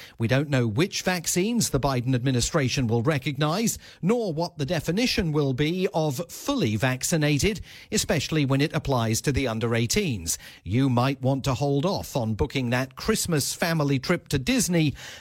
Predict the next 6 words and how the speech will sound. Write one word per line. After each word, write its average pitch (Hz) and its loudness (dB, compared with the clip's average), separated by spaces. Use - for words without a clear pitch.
until 175 2
the 147 0
devilish 127 0
details 110 0
are 98 2
revealed. 117 0